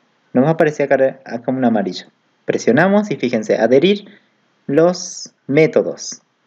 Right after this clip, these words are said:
¿sí? Que son todo esto. Bueno, le damos que sí y fíjense, se ha aparecido aquí todos los métodos. Ahí está, public, list, especialidad, head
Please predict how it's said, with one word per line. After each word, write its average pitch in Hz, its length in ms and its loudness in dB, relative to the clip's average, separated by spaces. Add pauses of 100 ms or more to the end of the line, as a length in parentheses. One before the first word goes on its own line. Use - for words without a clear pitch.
(320)
¿sí? 123 280 -4 (880)
Que - 80 -6
son 123 180 -2
todo 147 200 4
esto. - 240 -8 (1900)
Bueno, 190 220 4
le 160 100 0
damos 123 200 0
que 147 120 -8
sí 226 200 -2
y 165 140 -2
fíjense, 180 480 0
se 139 260 2
ha 135 80 4
aparecido 120 520 0
aquí 113 240 -4
todos 117 320 4
los - 100 -4
métodos. 104 320 -6 (1080)
Ahí 113 140 2
está, 160 500 -2 (180)
public, 165 560 0
list, 147 640 -2 (520)
especialidad, 139 600 0 (180)
head 123 160 0